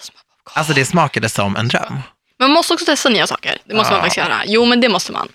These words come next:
Speaker 2: Okej då.
Speaker 1: Man måste våga.
Speaker 2: Chili honung.
Speaker 1: Ja, det var
Speaker 2: Kom igen, det låter som en tesmak
Speaker 1: Vi
Speaker 2: jag
Speaker 1: har
Speaker 2: ville
Speaker 1: testat
Speaker 2: testa.
Speaker 1: det. Ni behöver inte testa som lyssnar. Det var inte en hit. <laughs>
Speaker 2: Don't go there.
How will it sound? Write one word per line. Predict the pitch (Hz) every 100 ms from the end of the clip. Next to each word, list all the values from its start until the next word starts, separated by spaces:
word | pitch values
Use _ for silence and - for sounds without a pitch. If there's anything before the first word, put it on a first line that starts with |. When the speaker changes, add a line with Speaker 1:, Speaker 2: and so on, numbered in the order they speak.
| _
Speaker 2:
Okej | - - -
då. | 123 127 127 _ _
Speaker 1:
Man | 208
måste | 202 196
våga. | 190 156 110 - -
Speaker 2:
Chili | - 247 160
honung. | 143 131 110 101 - 117
Speaker 1:
Ja, | 208 202
det | 175 104
var | -
Speaker 2:
Kom | 175
igen, | 160 135 110
det |
låter | 139 -
som | 120
en | 107 - -
tesmak | 147 117 - 131 113
Speaker 1:
Vi | 240
Speaker 2:
jag | 220
Speaker 1:
har |
Speaker 2:
ville | 208 202
Speaker 1:
testat | 214
Speaker 2:
testa. | 202 220
Speaker 1:
det. |
Ni | 262 247
behöver | 220 202
inte | 196
testa | 196 - 202
som | 202
lyssnar. | 190 - 185 180 190
Det | 202
var | 190
inte | 196 185 175
en | 180
hit. | 185 185 - - -
<laughs> | 262 - 370 - 294
Speaker 2:
Don't | - - 269
go | 240
there. | 196